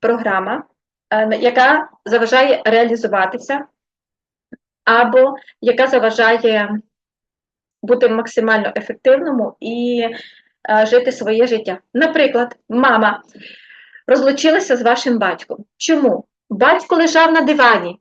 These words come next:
все, я його вигнала. І ось вона вам все життя розказує, що батько ні на що не згодний, я з ним вс-, все тягнула на своїх, йому нічого не треба було, я все тягнула на своїх плечах,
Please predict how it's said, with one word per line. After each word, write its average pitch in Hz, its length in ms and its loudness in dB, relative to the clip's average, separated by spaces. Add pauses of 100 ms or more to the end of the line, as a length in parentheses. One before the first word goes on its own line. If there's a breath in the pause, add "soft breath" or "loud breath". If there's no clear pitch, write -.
(140)
все, 202 420 2
я 262 120 6
його 277 220 4
вигнала. 208 540 0
І 370 120 0
ось 392 240 -4
вона 294 220 4
вам 269 140 2
все 240 260 2
життя 262 280 2
розказує, 233 540 2
що 233 160 -4
батько 240 340 0
ні 202 160 -4
на 196 80 -2
що 226 200 0
не 240 100 2
згодний, 285 640 0 (460 loud breath)
я 339 240 2
з 294 60 -6
ним 285 200 0
вс-, 269 300 -4
все 240 320 -2
тягнула 226 440 0
на 214 160 0
своїх, 220 560 -4
йому 208 180 -2
нічого 269 380 -2
не 302 120 -2
треба 320 320 -2
було, 269 200 2
я 233 120 4
все 233 200 0
тягнула 214 420 -2
на 190 80 -8
своїх 196 380 -12
плечах, 294 480 -2